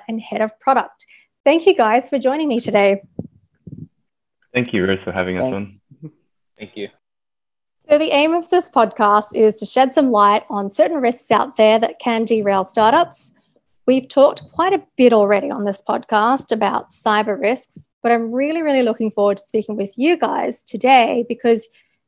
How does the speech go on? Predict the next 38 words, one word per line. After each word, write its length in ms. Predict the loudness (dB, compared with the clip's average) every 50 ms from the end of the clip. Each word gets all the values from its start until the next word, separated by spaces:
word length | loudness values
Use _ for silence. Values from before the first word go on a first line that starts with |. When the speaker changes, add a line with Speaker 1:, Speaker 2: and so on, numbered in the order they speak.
| _ _ _ -4
Speaker 1:
you 180 | -4 -2 -2 -2 -4
actually 400 | -6 -6 -6 -6 -2 0 0 -2
had 340 | -2 -4 -4 -2 -2 -2
a 120 | -2 -4 -8
cyber 540 | -8 -8 -6 -4 -2 -2 0 0 0 0 0
attack 460 | -2 -2 -2 -4 -4 -4 -4 _ -20 _ _ -2
earlier 300 | 2 2 2 2 2 0
this 300 | 0 -2 -4 -8 -8 -8
year. 340 | -6 -6 -6 -6 -8 -10 -16 _ _ _ _ _ _ -20 _ _
So 200 | _ -2 0 2
that, 300 | 4 4 4 2 2 -2 -8 -18 -20 _ _ _ _ _
I 100 | -2 -2
think, 280 | 0 2 2 2 2 2
it 80 | 2 2
will 160 | 2 -2 -2
add 300 | -2 0 0 0 -2 -6
some 240 | -10 -8 -8 -8 -8
color 560 | _ -16 -10 -2 2 2 4 4 2 0 -2 -4 -6 -4
to 240 | -2 0 0 0 0
what 200 | 0 -2 0 0
we've 180 | -2 -4 -4
been, 200 | -4 -8 -10 -10 _ _
what 160 | -4 0 2 4
I've 180 | 4 4 2
been 220 | 2 -2 -2 -2 -6 _ _ _ _ _ _ -2
interviewing 420 | 0 2 2 2 4 4 4 4 4
other 220 | 2 2 2 4
people 260 | 2 2 2 2 2
about. 460 | 2 2 2 0 0 0 -2 -6 -10 -16 -20 -20 -20 -20 -20 -16 -8
Um, 480 | -4 -2 0 0 0 -2 -2 -4 -6 -10 _ _ _ _ _ -14 _ 0
Anders, 400 | 2 2 4 4 4 2 2 2
why 180 | 0 0 0 0
don't 80 | -2
you 80 | -4 -4
start 280 | -2 0 0 2 2
us 120 | 0 0 0
off 300 | -2 -2 -2 -6 _ _ -2
by 360 | 0 0 0 0 -2 -4 -6